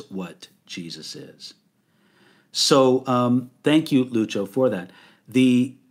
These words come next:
law of Moses was meant to show people their need for a Savior, and then through the various laws and ceremonies to point towards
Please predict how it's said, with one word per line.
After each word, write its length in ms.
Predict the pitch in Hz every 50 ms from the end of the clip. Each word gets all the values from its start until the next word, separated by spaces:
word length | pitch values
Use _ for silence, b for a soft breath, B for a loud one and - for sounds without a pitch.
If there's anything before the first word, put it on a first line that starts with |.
| _ _ _ _ _ _ -
law 720 | 143 127 117 123 135 151 165 175 180 185 185 175 175 180 -
of 120 | 127 120
Moses 880 | 120 123 127 135 151 160 165 165 156 123 - 104 98 95 98 - - -
was 220 | - 113 117 107
meant 360 | 120 113 127 123 127 - - -
to 160 | - 127 107
show 540 | 104 - - - - - 147 165 190 196 196
people 540 | 196 - - 113 107 107 - 110 104 101 -
their 240 | - 113 110 104 104
need 680 | 104 104 104 104 113 131 165 202 220 233 233 202 147 127
for 120 | - 117
a 120 | - 104 101
Savior, 680 | - - - 180 156 147 143 139 139 - - - 127 _ _ _ _ b b b b b b b b b b -
and 140 | 123 131 143
then 160 | 165 170 175
through 120 | 175 156
the 80 | 139 143
various 500 | 127 135 147 143 147 143 139 127 - -
laws 300 | 113 117 120 123 120 113
and 100 | 110 107
ceremonies 460 | - 147 151 165 165 147 135 123 123 -
to 120 | - 127
point 600 | 120 - - - 160 151 151 143 - - - _
towards 800 | - - - - 190 220 220 240 247 226 180 120 110 107 101 -